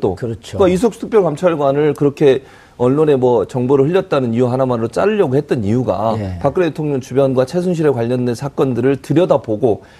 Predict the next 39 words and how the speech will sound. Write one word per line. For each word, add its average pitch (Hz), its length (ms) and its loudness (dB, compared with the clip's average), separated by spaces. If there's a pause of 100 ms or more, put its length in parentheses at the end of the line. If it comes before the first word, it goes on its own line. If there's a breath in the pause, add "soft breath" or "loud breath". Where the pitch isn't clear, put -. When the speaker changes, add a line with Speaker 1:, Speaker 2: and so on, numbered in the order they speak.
(100)
Speaker 1:
거기에 165 260 2
대한 160 160 -2
정보를 135 560 0
캐는 277 340 -2
것에 160 260 2
대한 120 340 -4 (160 loud breath)
불안감의 151 720 -2
발로였다고 165 560 0
볼 107 100 -4
수 - 120 -12
있는 120 160 0
거죠. - 440 -4
Speaker 2:
음. 101 240 -6
Speaker 1:
그러니까 190 80 2
우병우 214 300 0
입장에서는 170 600 -2 (280 loud breath)
이석수 156 300 0
특별감찰관이 143 640 -2
그렇게 135 320 0
해서 131 180 2
대통령한테 131 640 -2
피해가 170 260 0
오는 117 180 -2
것을 123 160 -2
막으려고 143 540 -2
했던 113 260 -4
의도가 117 380 -2 (220 loud breath)
있다고밖에 156 560 -2
해석할 175 200 -4
수 135 120 -4
없는 117 180 -2
거 156 80 0
아니겠습니까? 113 600 -4
Speaker 2:
예. 90 400 -8
그러면 190 400 2
실질적으로 202 640 0
최순실 208 640 -2
국정농단 165 640 0
사태를 156 480 -2